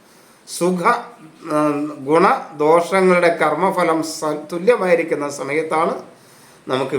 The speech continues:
വീണ്ടും ഈ ഭൂമിയിൽ ജന്മം കിട്ടുന്നത് എന്നാണ് പറയുന്നത്. ഇത് ശരിയാണോ എന്ന് അറിയണമെങ്കിൽ ഞാൻ പോയിട്ട് വരണം. അതുകൊണ്ട് അതാണോ എന്ന ചോദ്യം നിങ്ങളിപ്പോൾ ചോദിക്കരുത്. ശരിയാണോ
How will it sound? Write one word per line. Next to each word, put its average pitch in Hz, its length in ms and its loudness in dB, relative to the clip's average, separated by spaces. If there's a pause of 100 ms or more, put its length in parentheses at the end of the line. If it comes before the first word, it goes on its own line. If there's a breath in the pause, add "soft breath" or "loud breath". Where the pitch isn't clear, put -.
വീണ്ടും 139 280 0 (200)
ഈ 127 40 2 (140)
ഭൂമിയിൽ 127 340 0 (100)
ജന്മം 127 340 0
കിട്ടുന്നത് 120 500 -4 (280)
എന്നാണ് 110 360 -6 (260)
പറയുന്നത്. 92 440 -10 (1200 soft breath)
ഇത് 120 100 -10 (140)
ശരിയാണോ 160 440 2
എന്ന് 160 140 -4
അറിയണമെങ്കിൽ 139 480 -4
ഞാൻ 127 160 -4
പോയിട്ട് 107 300 -4
വരണം. - 240 -12 (540 soft breath)
അതുകൊണ്ട് 131 380 0 (680 loud breath)
അതാണോ 123 340 0 (140)
എന്ന 139 120 -4 (140)
ചോദ്യം 117 340 -2 (360)
നിങ്ങളിപ്പോൾ 107 380 -8 (100)
ചോദിക്കരുത്. 117 480 -2 (120)
ശരിയാണോ 131 400 0